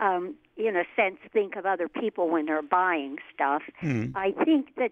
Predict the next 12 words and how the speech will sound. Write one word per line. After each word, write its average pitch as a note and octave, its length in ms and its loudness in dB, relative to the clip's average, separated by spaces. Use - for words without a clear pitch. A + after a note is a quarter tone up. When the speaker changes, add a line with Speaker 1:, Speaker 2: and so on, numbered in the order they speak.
Speaker 1:
the F#3 80 -4
government F3+ 480 -2
should E3+ 160 -2
have E3+ 300 0
something F3 340 -2
like D3+ 220 -2
the C#3 80 0
ration F3 480 0
stamps C3+ 380 -6
that E3+ 180 2
were D#3+ 100 -2
prevalent E3 580 -2